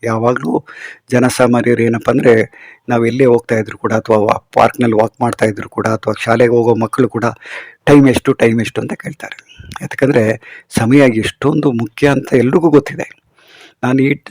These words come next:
ಸಮಯಕ್ಕೆ ನಾನು ಇಲ್ಲಿಗೆ ಹೋಗ್ಬೇಕು, ಈ ಸಮಯದಲ್ಲಿ ನನ್ನ ಗಾಡಿ ಹೋಗುತ್ತೆ,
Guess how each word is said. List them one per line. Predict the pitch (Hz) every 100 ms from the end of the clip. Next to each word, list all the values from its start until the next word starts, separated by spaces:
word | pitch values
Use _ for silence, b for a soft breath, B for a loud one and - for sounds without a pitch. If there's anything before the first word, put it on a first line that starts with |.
| -
ಸಮಯಕ್ಕೆ | 123 127 123 143
ನಾನು | 131 120
ಇಲ್ಲಿಗೆ | 113 110
ಹೋಗ್ಬೇಕು, | 113 104 - -
ಈ | 131
ಸಮಯದಲ್ಲಿ | 131 127 127 123 123 135
ನನ್ನ | 117 113
ಗಾಡಿ | 107 113 113
ಹೋಗುತ್ತೆ, | 113 101 107 - - - -